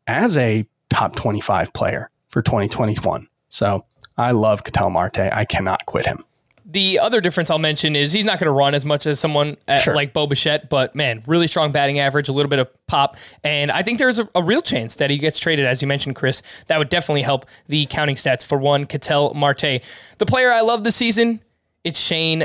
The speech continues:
Speaker 2: McClanahan, and there's a lot of people who love Shane McClanahan this season, rightfully so. A three point four three E R A last year, one point two seven whip, the whip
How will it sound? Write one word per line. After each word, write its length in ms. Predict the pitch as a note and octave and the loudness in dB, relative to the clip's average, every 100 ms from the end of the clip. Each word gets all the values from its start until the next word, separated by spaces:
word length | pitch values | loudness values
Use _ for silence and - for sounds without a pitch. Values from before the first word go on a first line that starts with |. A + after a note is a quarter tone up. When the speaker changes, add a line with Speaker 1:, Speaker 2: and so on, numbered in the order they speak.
| - | -2
Speaker 2:
McClanahan, 760 | D3 - D3 C#3 C#3 C#3+ C#3 | -6 -4 0 0 2 0 0
and 120 | C3+ C#3+ | 0 0
there's 180 | D#3 | 0
a 40 | E3 | 2
lot 180 | A3+ A3 | 2 2
of 40 | |
people 340 | F3 C3+ A2+ | 0 -2 -4
who 160 | G#2+ D3 | -4 -2
love 200 | C3+ A#2+ | 0 0
Shane 180 | - C#3 | 0 -2
McClanahan 460 | B2+ C#3 B2+ C3+ | -2 -2 0 0
this 140 | C3 C3 | 0 -2
season, 260 | D3+ C#3 | -2 -2
rightfully 380 | C3 E3 - E3 | 0 -2 0 0
so. 280 | D3+ E3+ C#3 | 0 2 2
A 60 | C3+ | 0
three 240 | D#3+ G3 | 0 0
point 240 | - E3+ | 2 0
four 240 | D#3+ E3+ E3 | 0 2 2
three 260 | - E3 D#3 | 2 -2 0
E 100 | D#3+ | 2
R 140 | D3 | 2
A 100 | D3 | 4
last 320 | D3 C#3+ C#3 D3 | 2 2 0 0
year, 220 | D3 C#3+ - - | 0 0 -6 -4
one 220 | D3+ F#3+ | 0 0
point 260 | - E3+ D#3 | 0 0 0
two 120 | E3 | -2
seven 360 | - D#3 C3+ B2+ | -2 0 -2 0
whip, 240 | F3 - | -2 -2
the 100 | - | 0
whip 180 | D3 | 0